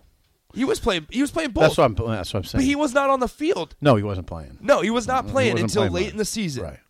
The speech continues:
Speaker 1: when,
Speaker 2: right.
Speaker 1: when Mickey Joseph
Speaker 2: No, I
Speaker 1: ended
Speaker 2: know.
Speaker 1: up
Speaker 2: I
Speaker 1: being the
Speaker 2: wasn't
Speaker 1: interim head
Speaker 2: dispu-,
Speaker 1: coach.
Speaker 2: there was no dispute there. I was just
Speaker 1: So I,
Speaker 2: pointing
Speaker 1: I
Speaker 2: out.
Speaker 1: understand. Yeah, I,
Speaker 2: Yeah,
Speaker 1: he,
Speaker 2: he,
Speaker 1: he played.
Speaker 2: he didn't move to the wide
Speaker 1: But,
Speaker 2: receiver
Speaker 1: but
Speaker 2: room
Speaker 1: the,
Speaker 2: full go, though.
Speaker 1: I don't know what, I, I don't know what your thought was in the Iowa game up in the press box, but I sat up there in the press box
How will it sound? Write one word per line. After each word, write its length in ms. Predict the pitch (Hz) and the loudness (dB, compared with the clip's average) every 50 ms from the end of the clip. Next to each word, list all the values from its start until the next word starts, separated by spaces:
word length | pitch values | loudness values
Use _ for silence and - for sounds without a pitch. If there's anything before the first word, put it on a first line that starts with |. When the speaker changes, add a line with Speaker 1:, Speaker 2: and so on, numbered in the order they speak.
| _ | _
Speaker 1:
when, 140 | 101 - - | -2 0 0
Speaker 2:
right. 140 | 170 170 127 | 0 0 -2
Speaker 1:
when 260 | 143 165 160 156 151 | -4 -4 -4 -4 -4
Mickey 220 | 170 180 - - 160 | -4 -4 -4 -6 -4
Joseph 340 | 131 - 170 156 - 175 | -2 0 0 2 4 6
Speaker 2:
No, 40 | 147 139 | 6 8
I 80 | 165 185 | 8 8
Speaker 1:
ended 120 | 196 196 | 8 8
Speaker 2:
know. 40 | 190 | 8
Speaker 1:
up 40 | 170 | 8
Speaker 2:
I 40 | 165 | 8
Speaker 1:
being 40 | 170 | 8
the 60 | 170 | 6
Speaker 2:
wasn't 160 | 170 147 - | 6 4 4
Speaker 1:
interim 160 | 135 120 113 107 | 0 -2 -2 -4
head 120 | 117 113 107 | -4 -4 -4
Speaker 2:
dispu-, 80 | - 120 | -4 -4
Speaker 1:
coach. 80 | 90 | 0
Speaker 2:
there 100 | 110 120 | 2 2
was 140 | 113 98 - | 2 2 0
no 100 | 107 98 | -2 -4
dispute 500 | 82 78 - - - - 98 92 87 - - | -4 -6 -10 -12 -12 -10 -8 -6 -6 -6 -8
there. 140 | - 71 | -12 -10
I 40 | 73 | -10
was 80 | 78 78 | -10 -10
just 180 | 76 76 - | -10 -10 -4
Speaker 1:
So 100 | - 214 | -2 -2
I, 20 | - | 0
Speaker 2:
pointing 260 | 107 175 - 87 76 | 0 -2 -2 -2 0
Speaker 1:
I 80 | 120 175 | 0 0
Speaker 2:
out. 40 | 196 | 0
Speaker 1:
understand. 320 | 175 143 123 - - - - | 0 -2 -6 -8 -8 -6 -6
Yeah, 100 | - - | -4 -4
I, 80 | 135 165 | -4 -4
Speaker 2:
Yeah, 160 | 147 - 202 | -4 -4 -4
Speaker 1:
he, 60 | 269 | -4
Speaker 2:
he, 120 | - - 262 | -2 -2 -2
Speaker 1:
he 60 | 262 | -2
played. 460 | - - - 285 302 277 233 226 190 | -2 0 2 4 4 4 2 0 0
Speaker 2:
he 100 | 240 226 | 0 2
didn't 300 | 175 254 294 277 240 196 | 6 6 6 6 4 2
move 360 | 175 170 190 202 196 185 156 - | 4 4 6 6 6 4 0 0
to 140 | - 143 123 | 0 2 4
the 180 | 123 110 104 101 | 4 2 2 0
wide 320 | 101 107 110 120 123 120 104 | 0 4 6 6 6 6 4
Speaker 1:
But, 40 | 101 | 0
Speaker 2:
receiver 300 | 90 - - 277 285 214 | -4 -2 0 0 0 2
Speaker 1:
but 100 | 107 98 | 0 -2
Speaker 2:
room 160 | 90 92 95 | -2 -2 -2
Speaker 1:
the, 80 | - - | -4 -4
Speaker 2:
full 320 | - - 135 123 113 95 | -2 2 4 6 6 4
go, 280 | 82 82 107 104 95 78 | 4 2 2 2 2 0
though. 220 | 71 71 71 - - | -4 -8 -12 -4 -2
Speaker 1:
I 120 | 214 285 | -2 0
don't 100 | 302 285 | 0 2
know 80 | 285 240 | 0 0
what, 240 | 214 190 208 190 - - | 2 0 -2 -2 -2 -2
I, 160 | 170 214 170 - - | -2 -2 -4 -6 -4
I 140 | - 175 214 | -2 -2 -2
don't 100 | 247 254 | 0 0
know 100 | 233 208 | -2 -2
what 120 | 190 170 | -2 -2
your 260 | 131 147 165 190 208 202 | -2 0 0 0 0 0
thought 320 | - - 214 202 202 151 | -2 0 0 0 0 0
was 240 | 190 196 202 196 160 | -2 -2 -4 -4 -4
in 60 | 175 | -6
the 140 | 160 143 127 | -6 -4 -2
Iowa 320 | 127 143 160 175 175 175 | 0 2 2 2 0 -2
game 260 | 156 165 170 175 170 | -2 -2 -2 0 0
up 140 | 170 170 - | 0 -2 -2
in 80 | 165 151 | -4 -6
the 60 | 139 | -4
press 240 | - 175 185 175 - | 0 0 0 0 0
box, 280 | - 190 170 190 - | 0 0 0 0 -2
but 140 | - - 160 | -2 0 2
I 100 | 180 240 | 2 2
sat 260 | 240 - - 220 190 | 2 0 0 0 0
up 140 | 185 185 - | 0 0 -2
there 120 | - 180 180 | -2 -2 -2
in 40 | |
the 80 | 160 131 | -4 -4
press 220 | - 147 151 151 | -6 -6 -6 -4
box 340 | - 175 160 165 175 - - | -2 0 0 0 0 -4 -10